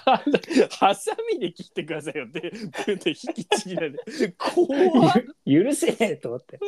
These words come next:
Speaker 2: こんなダセえもん。
Speaker 1: そんな、<laughs> そんで怒られるんですよね、そういうの。
Speaker 2: そう。
Speaker 1: 今思ったらどうでもいいですけどね。
Speaker 2: どうでもいいよ。
Speaker 1: 本当にどうでもいい、
Speaker 2: 本当どうでもいい。
Speaker 1: あんな。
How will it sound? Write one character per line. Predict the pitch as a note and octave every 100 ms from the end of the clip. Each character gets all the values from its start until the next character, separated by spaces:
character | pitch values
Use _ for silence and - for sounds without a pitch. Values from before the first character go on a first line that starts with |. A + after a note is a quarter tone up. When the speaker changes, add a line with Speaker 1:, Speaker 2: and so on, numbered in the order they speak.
| F#4+ A#4 A4 - A4+ -
Speaker 2:
こ | A4+ - G4+
ん |
な | F3+ D#3
ダ | D#3
セ | D3+ F3
え |
も | D#3 C3+
ん。 | C#3+ - - _ _ D3+ - - - - G3 D#4+
Speaker 1:
そ | D#4 - - A2+ C#3+
ん | B3+ C#4
な、 | C4 A3 A3 - _
<laughs> | _ - - - - - A#3+ F#3+ -
そ | B3 G#3+
ん | F3+
で | F3
怒 | D#3+ F3
ら | D#3+ D#3
れ | E3
る | C3+ -
ん | A2
で |
す |
よ |
ね、 | D#3
そ | D4+ D3+
う |
い |
う | -
の。 |
Speaker 2:
そ | - - -
う。 | - - _ _ - _ G4+ - G4 - _ G#4 - D#4 - -
Speaker 1:
今 | C#4+ F#4+ G#3 -
思 | F3
っ | -
た | D#3+
ら | C#3 G#3 - A3+
ど | - F3 C#4+
う |
で | F4+ F#4+
も | D#4+ -
い | E4
い |
で | -
す | C3
け | -
ど | -
ね。 | -
Speaker 2:
ど | C#3
う | F3
で | E3+ F3+
も | F3
い |
い |
よ。 | - - - -
Speaker 1:
本 | F4+ G4+
当 | G4
に | G#3+
ど | F#3+
う |
で | C#4
も | -
い |
い、 |
Speaker 2:
本 |
当 |
ど |
う |
で | C4
も | C4
い | B3
い。 | G3+
Speaker 1:
あ | D3
ん | D3
な。 | C#3+